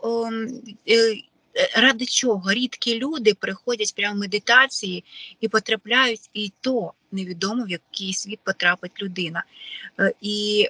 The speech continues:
м, коли ми вчимо перчакри, я розповідаю:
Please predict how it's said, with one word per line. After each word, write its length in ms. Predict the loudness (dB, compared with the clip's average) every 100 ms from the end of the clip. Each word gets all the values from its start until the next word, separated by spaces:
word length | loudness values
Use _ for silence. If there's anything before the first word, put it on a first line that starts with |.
| 0
м, 520 | -4 -4 -2 -4 -6 -12 -20 -20 _ _ 2
коли 260 | 6 6
ми 160 | 6 0
вчимо 600 | 0 2 2 2 0 0 -2
перчакри, 580 | -2 4 4 4 0
я 60 | 0 -2
розповідаю: 680 | -8 -8 -6 0 0 0